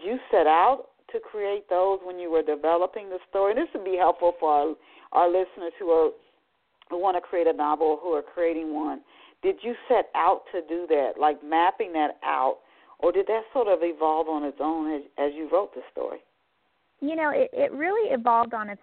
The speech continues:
Speaker 2: own. I'm, I'm what they call in the writing industry a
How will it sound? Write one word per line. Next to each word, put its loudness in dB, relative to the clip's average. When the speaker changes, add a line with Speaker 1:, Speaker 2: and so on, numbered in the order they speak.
Speaker 2:
own. -10
I'm, -10
I'm -8
what 0
they -4
call -2
in -14
the -14
writing -2
industry -4
a -4